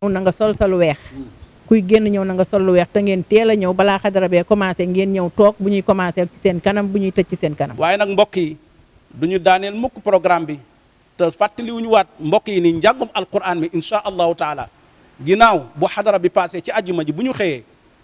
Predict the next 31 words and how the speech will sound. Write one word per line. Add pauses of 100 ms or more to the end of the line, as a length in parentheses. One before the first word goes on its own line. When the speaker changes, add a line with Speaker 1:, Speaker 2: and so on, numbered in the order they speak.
(120)
Speaker 2:
ñiy
jiite (380)
daa
njàngum
Alqur'an
mi (440)
mooy (220)
daaray (300)
waa
Daaru
Ndiaye, (100)
dëkkub
Serigne
Alsey
Ndiaye, (580)
di
mbokkum
Serigne
Makhtar
Gadiaga (300)
ci
dëkkandoo
ak
yàgg
lool, (460)
barakallahu,
ci
njiitul
Serigne
Ibrahima
Ndiaye.